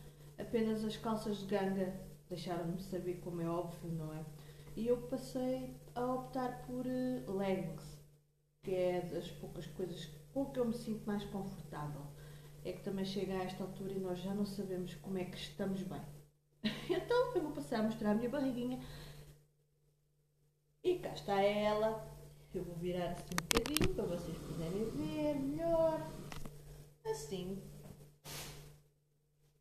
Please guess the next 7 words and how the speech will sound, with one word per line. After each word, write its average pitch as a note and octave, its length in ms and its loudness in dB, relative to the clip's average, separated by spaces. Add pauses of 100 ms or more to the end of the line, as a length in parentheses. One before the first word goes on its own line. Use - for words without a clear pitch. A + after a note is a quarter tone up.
(560)
Assim. C4+ 500 -2 (760)
A F4+ 100 -2
minha A#3+ 260 0
barriguinha. G3 720 0 (1800)
Assim. G#4+ 680 -2 (1700)
Cá E4+ 120 2
está. D4 420 2